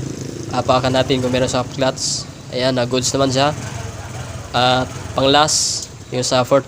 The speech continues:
gear, apakan natin, wag nating bitawan. Bigayin natin yung motor. So, yan, ah, goods na siya.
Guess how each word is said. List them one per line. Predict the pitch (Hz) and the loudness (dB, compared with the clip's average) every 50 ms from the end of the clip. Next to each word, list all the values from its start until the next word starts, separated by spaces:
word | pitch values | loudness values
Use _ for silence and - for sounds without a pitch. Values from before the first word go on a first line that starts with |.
| - 143 | 2 4
gear, | 143 143 147 147 147 - - - - - - - - - - - - | 4 4 4 2 -2 -8 -14 -14 -14 -14 -14 -14 -16 -16 -16 -10 -10
apakan | 131 - 135 127 127 135 135 | -2 0 0 2 2 2 4
natin, | 135 135 131 - 139 139 139 139 135 | 4 4 4 4 4 2 2 2 0
wag | 123 123 127 | -2 0 0
nating | 127 127 - 135 127 | 0 0 0 0 -2
bitawan. | 131 127 139 131 131 131 135 139 139 151 - - - - - - - - - - - - - - - - - - - - - - - - - - - | 0 2 4 4 6 6 4 4 2 -2 -8 -10 -12 -12 -12 -12 -12 -10 -10 -10 -8 -8 -8 -8 -8 -8 -8 -8 -8 -8 -8 -8 -8 -10 -12 -12 -10
Bigayin | - 123 127 131 127 131 | -4 0 2 4 4 4
natin | 135 131 127 135 131 | 4 2 2 2 -2
yung | 131 131 | -2 -2
motor. | 127 127 135 131 139 147 - - - - - - - - - - - - - - - - - - - - - - - - - - - - - | 0 2 4 4 4 2 -2 -10 -14 -14 -12 -12 -12 -12 -12 -14 -14 -14 -14 -14 -14 -16 -14 -16 -16 -16 -16 -16 -14 -16 -14 -14 -14 -10 -8
So, | - - 131 | -4 0 2
yan, | 131 135 135 | 4 4 4
ah, | 127 123 123 123 123 120 123 | 4 4 4 4 4 4 2
goods | 131 127 - - 143 | 2 2 2 2 0
na | 123 | 0
siya. | - 139 123 | 2 0 0